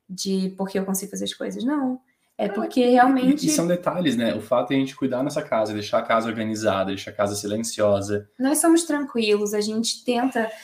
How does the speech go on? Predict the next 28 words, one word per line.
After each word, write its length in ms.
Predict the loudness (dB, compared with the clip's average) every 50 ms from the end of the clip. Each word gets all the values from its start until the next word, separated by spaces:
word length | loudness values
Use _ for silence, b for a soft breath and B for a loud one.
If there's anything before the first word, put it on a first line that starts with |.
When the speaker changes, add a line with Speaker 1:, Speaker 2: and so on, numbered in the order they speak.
| B B B
Speaker 1:
a 80 | 0
nossa 220 | 0 2 2 0 2
casa 260 | 2 2 2 2 2
não 140 | -2 -2 -2
tem 180 | -2 -2 2
barulho 420 | 4 6 6 6 6 2 0 0 -2
o 20 |
dia 140 | -2 -4 -4
inteiro, 420 | -6 -6 -4 0 2 2 2 2 2
não 140 | 0 -2 -2
tem 160 | -4 -4 -4
televisa-, 440 | -4 -4 -4 -4 -4 -2 0 0 0
a 120 | 0 -2
televisão 320 | -4 -4 -4 -4 -2 -4 -4
liga-, 300 | -4 -2 -4 -4 -4 -6
ligada 340 | -8 -6 -2 0 0 0 0
o 20 | -2
dia 140 | -6 -6
inteiro. 500 | -8 -8 -6 -4 -2 -2 0 0 -2 -2 -2 0
Speaker 2:
N-, 120 | 4 4 6
nunca 260 | 8 8 6 6 4
tem 100 | 2 -4
televisão 280 | -6 -6 -4 0 4 6
Speaker 1:
Nunca 100 | 6 8 8 6 6
Speaker 2:
ligada. 60 | 4
Speaker 1:
tem 80 | 4 2
televisão 280 | 0 -2 -4 -4 -4 -4
ligada, 460 | -4 0 0 0 0 0 -2 -6 -12